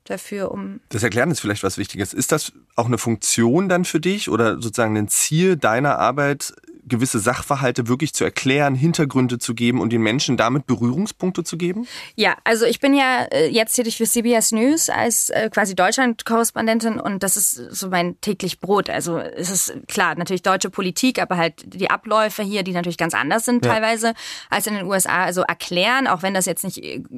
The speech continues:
Speaker 1: immer Teil in meinen, ähm, in meinen Beiträgen, also in meinen, meinen journalistischen Beiträgen, aber natürlich auch für Korrespondenten,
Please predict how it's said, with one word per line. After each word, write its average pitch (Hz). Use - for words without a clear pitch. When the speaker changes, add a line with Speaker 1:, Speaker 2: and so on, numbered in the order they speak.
Speaker 1:
immer 180
Teil 190
in 185
meinen, 175
ähm, 170
in 180
meinen 160
Beiträgen, 185
also 170
in 165
meinen, 151
meinen 147
journalistischen 185
Beiträgen, 185
aber -
natürlich 165
auch -
für 175
Korrespondenten, 180